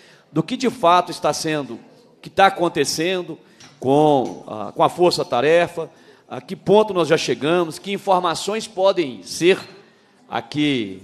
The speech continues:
publicizadas, né? Porque algumas informações a gente sabe que os dois delegados que estão presidindo inquérito,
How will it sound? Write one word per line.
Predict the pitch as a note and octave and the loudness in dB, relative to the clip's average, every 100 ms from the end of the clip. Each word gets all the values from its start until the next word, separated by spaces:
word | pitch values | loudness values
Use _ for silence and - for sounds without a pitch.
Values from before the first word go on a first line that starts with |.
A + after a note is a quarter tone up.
| - | -4
publicizadas, | E3+ D3+ D3 C3 A#2+ D3 F#3 C3+ | 0 2 2 0 2 2 2 -2
né? | F3 F#3 | -4 -4
Porque | C3+ - C3+ A#2+ | -6 -2 -2 0
algumas | B2 G#2+ C3+ B2+ | 0 -2 -4 -8
informações | B2+ C3+ C3 B2+ B2 B2+ | -4 -2 -2 -4 -6 -8
a | A#2 | -8
gente | C3 - | -12 -6
sabe | C3 A#2 A2 - - - _ _ | -2 -2 -4 -16 -20 -20 _ _
que | A2 B2 | -2 -2
os | A#2 | -2
dois | G2 C#3 A#2 | 0 0 0
delegados | B2+ A#2+ A#2+ A#2+ A2 | -2 -2 -2 -2 -4
que | - | -12
estão | - B2 | -10 -8
presidindo | A2+ A#2+ A2+ G#2+ B2 | -6 -8 -8 -10 -12
inquérito, | G#2 A#2+ C3 A2 - | -10 -4 -4 -4 -8